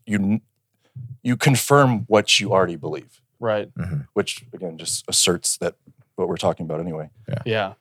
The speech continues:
Speaker 2: It's almost like, uh, I was thinking about this today 'cause I saw someone on their, their social media put manifesting. And for me, I, I'm not necessarily like, I, you know, I manifested that, but I
Speaker 1: Right.
Speaker 2: think you aim at something.
Speaker 1: Totally.
Speaker 3: Yeah.
Speaker 2: And you, and almost subconsciously at first, you start to take the action items 'cause you're so,
Speaker 1: Mm-hmm.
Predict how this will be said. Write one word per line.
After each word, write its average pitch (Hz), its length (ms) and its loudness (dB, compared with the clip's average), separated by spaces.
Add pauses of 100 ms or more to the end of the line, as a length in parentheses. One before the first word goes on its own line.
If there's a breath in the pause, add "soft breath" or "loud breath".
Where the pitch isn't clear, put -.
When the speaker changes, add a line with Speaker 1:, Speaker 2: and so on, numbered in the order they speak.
(120)
Speaker 2:
It's - 100 0
almost 185 200 6
like, 151 180 8
uh, 120 520 10
I 135 80 6
was 139 140 6
thinking 139 160 0
about 120 120 4
this 110 140 0
today 113 280 4
'cause 107 160 -6
I 104 60 0
saw 110 220 4
someone 107 340 -2
on 104 140 -2
their, 98 360 -2
their 113 100 2
social 107 320 0
media 104 180 0
put - 320 -2
manifesting. 110 720 0 (840 soft breath)
And 113 200 6
for 110 100 -2
me, 101 320 0 (100)
I, 104 100 -8 (100)
I'm 98 160 -8
not 92 220 -10
necessarily 90 580 -6
like, 80 180 -18 (680)
I, 101 100 -10
you 117 140 -8
know, 95 80 -6
I 92 60 -8
manifested 92 540 -10
that, 85 160 -6
but 90 100 -10
I 87 40 -2
Speaker 1:
Right. 85 60 -4
Speaker 2:
think 98 180 -8 (100)
you 110 220 -12
aim 101 220 -8
at - 100 -10
something. 95 480 -8
Speaker 1:
Totally. 76 420 -4
Speaker 3:
Yeah. 82 300 -2
Speaker 2:
And 127 120 2
you, - 80 -6 (220)
and 123 120 -4
almost 113 360 -2
subconsciously 110 640 2
at 80 100 -4
first, 107 360 -2
you 110 60 -4
start - 260 -2
to - 60 -14
take 104 120 -10
the - 140 -10
action 90 300 -4
items 110 260 -4
'cause 95 160 -8
you're 92 100 -10
so, 95 500 -2
Speaker 1:
Mm-hmm. 82 140 -18